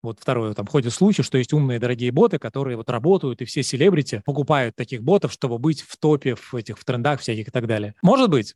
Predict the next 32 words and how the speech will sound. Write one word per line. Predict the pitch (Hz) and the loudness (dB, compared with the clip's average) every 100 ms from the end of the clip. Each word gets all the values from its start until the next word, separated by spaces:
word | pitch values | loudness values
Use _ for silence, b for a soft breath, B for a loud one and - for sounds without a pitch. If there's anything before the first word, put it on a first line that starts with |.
| - | -4
там | 156 | 0
и | |
есть | 156 139 | 0 0
какие-то | 127 117 - | -4 -8 -6
супердорогие | 123 120 127 123 127 | -4 0 0 2 2
боты, | 120 107 | 2 0
но, | 113 | 0
по | 120 | 0
крайней | 135 180 165 | 2 2 2
мере, | 165 147 | 0 -2
все | - - 180 143 120 | -4 2 2 2 0
тесты | 190 175 - - 113 110 | 2 2 0 -4 -4 -4
вот | 127 - | -8 -4
таких | 139 147 127 131 | -4 -2 -4 -4
историй | 120 240 269 147 104 | 0 2 4 2 0
на | 135 131 | -4 -2
тестовых | 123 123 113 | -2 -4 -6
аккаунтах | 117 123 110 101 101 b _ | -2 0 0 -4 -10 b _
я | 139 165 | 0 4
нигде | 190 147 165 | 4 4 4
не | 160 | 4
видел, | 143 147 139 | 4 4 2
чтобы | - 120 | 2 -2
это | 127 123 123 | -2 -2 -2
увенчалось | 131 131 120 135 120 | -2 -2 0 0 0
каким-то | - 104 117 | -4 -10 -10
суперуспехом. | 110 - 120 110 117 104 127 _ b b b | -6 -4 -2 -2 -6 -6 -12 _ b b b
Да, | 139 233 294 | 0 2 4
на | 233 | 2
специально | 156 175 214 202 | 2 2 4 4
созданных | 156 196 175 165 156 | 4 2 2 0 0
аккаунтах, | 160 190 190 175 147 156 | -2 0 0 0 0 -2